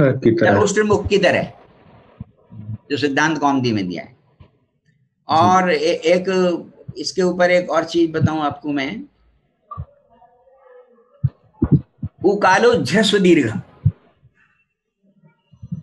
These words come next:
Speaker 2: वाम काले एव कालो यस्य।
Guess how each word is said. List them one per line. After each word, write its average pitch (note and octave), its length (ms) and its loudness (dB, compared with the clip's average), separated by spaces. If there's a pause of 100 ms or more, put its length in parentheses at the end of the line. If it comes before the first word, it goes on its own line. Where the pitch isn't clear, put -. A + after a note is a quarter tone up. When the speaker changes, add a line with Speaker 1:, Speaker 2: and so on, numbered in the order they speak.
(1400)
Speaker 2:
वाम E3+ 300 0
काले E3+ 280 2
एव F3+ 240 4
कालो D3+ 300 4
यस्य। D3 360 2